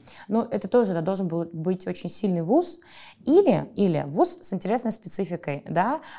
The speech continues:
Мы щас имеем в виду, а, какие-то технические вузы. Мы вот так вот, э, в Иваново встречались с, э, коллегами, у них там очень крутой вуз, э, технический, они прям, у них нет проблем. Ты поступил, если ты все классно сделал, ты, ну, будешь дальше работать.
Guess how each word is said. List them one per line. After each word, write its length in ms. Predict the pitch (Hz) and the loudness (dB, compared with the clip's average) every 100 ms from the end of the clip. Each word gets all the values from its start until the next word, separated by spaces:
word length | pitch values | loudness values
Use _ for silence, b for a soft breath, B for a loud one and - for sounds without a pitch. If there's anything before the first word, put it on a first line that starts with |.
| B | B
Мы 120 | 185 | -2
щас 200 | 185 185 | -2 -2
имеем 260 | 185 185 180 | 0 0 -2
в 40 | |
виду, 420 | 165 214 302 330 | -2 2 4 4
а, 200 | - 180 175 | 2 0 -2
какие-то 400 | 160 202 220 - | -4 -4 -4 -4
технические 560 | - 190 180 - - | -6 -4 -2 -4 -2
вузы. 300 | 185 233 269 294 - _ _ _ _ - - _ - | -2 0 -2 -4 -10 _ _ _ _ -20 -20 _ -4
Мы 60 | |
вот 80 | 185 | -2
так 180 | 180 180 | -2 -4
вот, 140 | 185 180 | -6 -4
э, 80 | |
в 140 | 170 190 | -2 0
Иваново 340 | 190 165 156 | 0 0 -4
встречались 560 | 156 - - 165 156 - B B B | -6 -6 -2 -2 -2 -8 B B B
с, 280 | - - 185 | -8 -4 0
э, 720 | 160 156 156 151 151 - 160 | 2 2 2 0 -4 -6 -6
коллегами, 440 | 175 220 262 214 | -2 2 4 2
у 40 | 175 | 2
них 160 | 170 | -2
там 140 | 185 160 | -4 -6
очень 180 | 160 | -6
крутой 300 | - 160 151 147 | -10 -10 -8 -4
вуз, 380 | 190 240 - - | -2 -4 -6 -6
э, 240 | 156 151 151 | -4 -4 -8
технический, 600 | - - 156 - - 156 | -12 -8 -8 -8 -8 -6
они 260 | 147 156 185 | -4 -4 -4
прям, 520 | 190 160 165 156 156 B B | -6 -6 -4 -6 -10 B B
у 40 | |
них 140 | 262 | -2
нет 160 | 170 160 | -2 -4
проблем. 320 | 156 151 147 | -4 -2 -2
Ты 80 | 143 | -4
поступил, 540 | - - 190 247 359 - B | -8 -6 -2 2 2 2 B
если 200 | - 160 | -8 -6
ты 80 | - | -6
все 180 | 156 165 | -6 -4
классно 300 | 175 170 170 | -2 -2 -4
сделал, 200 | 156 240 | -6 -6
ты, 140 | - 180 _ | -6 -12 _
ну, 140 | 156 139 | -8 -6
будешь 260 | 160 156 | -6 -6
дальше 280 | 147 151 - | -6 -8 -8
работать. 400 | 156 143 147 - | -10 -10 -12 -16